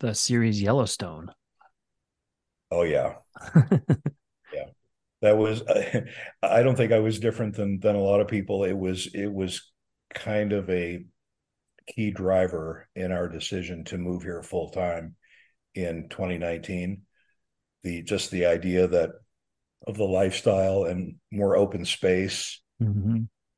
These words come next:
Speaker 2: uh, and things of that nature, that was a, that was a key influence. And it has been very important to this part of the, of the Mountain West.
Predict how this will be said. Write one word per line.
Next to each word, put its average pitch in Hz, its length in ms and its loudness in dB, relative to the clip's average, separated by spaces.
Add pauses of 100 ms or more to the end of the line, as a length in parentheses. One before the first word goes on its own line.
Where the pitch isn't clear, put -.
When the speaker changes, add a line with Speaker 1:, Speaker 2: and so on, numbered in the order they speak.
Speaker 2:
uh, 87 120 -12
and 90 120 -8
things 92 220 -2
of 87 80 -8
that 85 160 2
nature, 87 500 -4
that 92 160 4
was 85 200 -6
a, 85 280 -2
that 95 160 2
was 82 140 -8
a 80 100 -10
key 87 260 -6
influence. 85 580 -6 (500)
And 90 440 -4
it 95 160 0
has 98 200 -4
been 85 400 -2 (320)
very 92 540 4
important 80 580 -6
to 85 460 -4 (720)
this 98 200 -4
part 92 300 -2
of 82 100 -10
the, 85 180 2 (120)
of 90 160 -2
the 85 80 -4
Mountain 82 360 -4
West. 80 540 -4